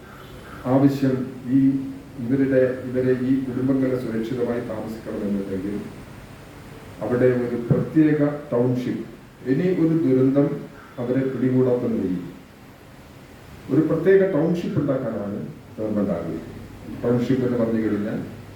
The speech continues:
താമസം, അവിടെ എല്ലാ ആവശ്യമായ സാധനങ്ങളെല്ലാം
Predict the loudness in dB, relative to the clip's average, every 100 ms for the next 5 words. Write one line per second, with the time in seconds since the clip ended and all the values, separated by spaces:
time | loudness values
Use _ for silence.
0 | -18 -12 -8 -6 -4 0 -2 -2 -8 -14
1 | -16 -18 -18 -18 -18 -18 -18 -18 -18 -14
2 | -6 0 2 4 2 -4 -6 -4 0 0
3 | 0 -2 -2 -2 0 0 0 -4 -4 0
4 | 0 0 0